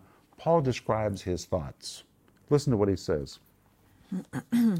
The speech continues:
Verse one, "And I, brethren, when I came to you," he's talking to the Corinthians, and the frame of mind he was in when he walked into their city for the first time.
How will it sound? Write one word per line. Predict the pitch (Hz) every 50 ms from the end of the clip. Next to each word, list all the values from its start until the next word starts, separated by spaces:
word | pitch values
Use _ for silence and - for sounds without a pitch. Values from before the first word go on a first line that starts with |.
| 143 123 - - - _ _ _
Verse | - 120 113 101 - -
one, | 107 95 92 - -
"And | 117 120 135
I, | 151 160
brethren, | 127 123 135 131 127 110 120 123 120 113
when | 101 104 110
I | 117 120
came | - - 127 127 117 113 107 82
to | 73
you," | 71 67 73 80 85 -
he's | 104 -
talking | - 107 104 - 113 107
to | 98
the | 123 117
Corinthians, | - 131 127 117 95 - 90 85 90 92 95 - - _ - - - - - _ - -
and | 95 98 95
the | 92
frame | - - - 110 113 127 131
of | 135 117
mind | 113 113 107 104 107 104
he | - 110 113
was | 104 110 104 92
in | 95 90 92 92 87
when | 90 85
he | 90 90
walked | 87 87 90 98 107 101 - -
into | 107 104 98 98
their | 92 98 98 92 87
city | - - - 78 76 80
for | 73 - - 69
the | 67 73 -
first | - 76 76 - - -
time. | 80 73 69 -